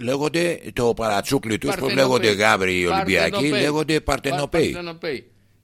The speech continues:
Speaker 2: Και μάλιστα έτυχα εκεί όταν έπαιζε εθνική τους στη Νάπολη, όταν ήταν ο ύμνος ο Ιταλικός, οι περισσότεροι δεν σηκωθήκαν. Και όταν τους έλεγα, "Ρε, σηκωθείτε", σηκώθηκα κι εγώ από σεβασμό. "Όχι", λέει, "δεν είμαστε εμείς.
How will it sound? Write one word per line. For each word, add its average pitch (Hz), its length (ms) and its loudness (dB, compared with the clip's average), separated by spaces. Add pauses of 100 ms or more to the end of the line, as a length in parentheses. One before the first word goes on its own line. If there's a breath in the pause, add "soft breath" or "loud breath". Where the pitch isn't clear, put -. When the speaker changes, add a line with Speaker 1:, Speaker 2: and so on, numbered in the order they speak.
(120)
Speaker 2:
Και 127 60 -8
μάλιστα 185 480 -8
έτυχα 160 380 -8
εκεί 175 500 -10
όταν 151 380 -12
έπαιζε 147 340 -12
εθνική 127 540 -10
τους 196 240 -18
στη 123 460 -14
Νάπολη, 196 640 -10 (100)
όταν 151 420 -14
ήταν 160 300 -12
ο 143 80 -10
ύμνος 175 360 -12
ο 147 40 -14
Ιταλικός, 143 640 -14
οι 175 60 -14
περισσότεροι 190 640 -14
δεν 208 140 -12
σηκωθήκαν. 202 760 -12 (360 soft breath)
Και - 80 -10
όταν 240 120 -10
τους 214 180 -14
έλεγα, 220 300 -6
"Ρε, 214 80 -10
σηκωθείτε", 202 580 -16
σηκώθηκα 190 500 -14
κι 175 120 -14
εγώ 202 180 -10
από 180 180 -12
σεβασμό. 180 600 -12 (160)
"Όχι", 254 380 4
λέει, 139 140 -4
"δεν 247 180 2
είμαστε 262 380 -2
εμείς. 104 360 -10